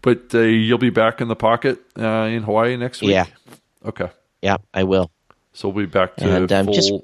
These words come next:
Speaker 1: full video again. Yeah.
Speaker 2: Yeah, I'm just watching outside my window. We must have had one of those little whirlwind things go by because leaves are flying everywhere. It's crazy. It'd be good YouTube video right now. But anyway. <laughs>
Speaker 1: Hey, Todd, one,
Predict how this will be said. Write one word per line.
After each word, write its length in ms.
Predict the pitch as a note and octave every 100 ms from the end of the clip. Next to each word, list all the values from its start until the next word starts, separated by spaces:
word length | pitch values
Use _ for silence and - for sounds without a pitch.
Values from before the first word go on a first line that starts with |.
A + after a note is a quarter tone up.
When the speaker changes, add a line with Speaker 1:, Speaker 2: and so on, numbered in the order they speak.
| - -
Speaker 1:
full 200 | G2+ F#2+
video 320 | G2 G2 F#2
again. 280 | F2 F2 F2+ _ _
Yeah. 140 | - F#2 - _ _ _ _ _ _ _ _
Speaker 2:
Yeah, 340 | - F2 F2 F2
I'm 140 | G#2
just 180 | D3+ -
watching 380 | G2 A#2 - B2
outside 400 | B2 - A2 G#2
my 160 | G#2
window. 280 | G#2 B2 G2+
We 120 | G2
must 220 | C3 D3
have 100 | -
had 160 | G#2 A2
one 120 | A2
of 40 | G#2+
those 240 | G2+ F#2
little 240 | A2+ G2+
whirlwind 640 | F#2 G#2 A#2+ B2+ C#3+ C#3+ C3+
things 280 | D3 D3
go 180 | - D#3
by 280 | C3+ C3+ C#3+
because 500 | C#3 - F#2+ F#2 - - _ _ -
leaves 320 | A#2 C3 B2
are 60 | F#2+
flying 460 | - A#2+ A2+ G2+
everywhere. 340 | G2 G#2 F2+ E2
It's 140 | D#2
crazy. 400 | - - A2+ F2+
It'd 100 | E2+
be 100 | G#2+
good 200 | G#2 A#2+
YouTube 320 | G#2+ A#2 -
video 320 | E2+ F2+ E2+ E2
right 200 | D#2+ -
now. 240 | F2 E2 - - - - -
But 120 | D3+
anyway. 400 | E3+ D#3 C3 B2
<laughs> 40 | - - - - - -
Speaker 1:
Hey, 120 | C3+
Todd, 260 | C#3+ D#3+ D3
one, 300 | A#2+ D3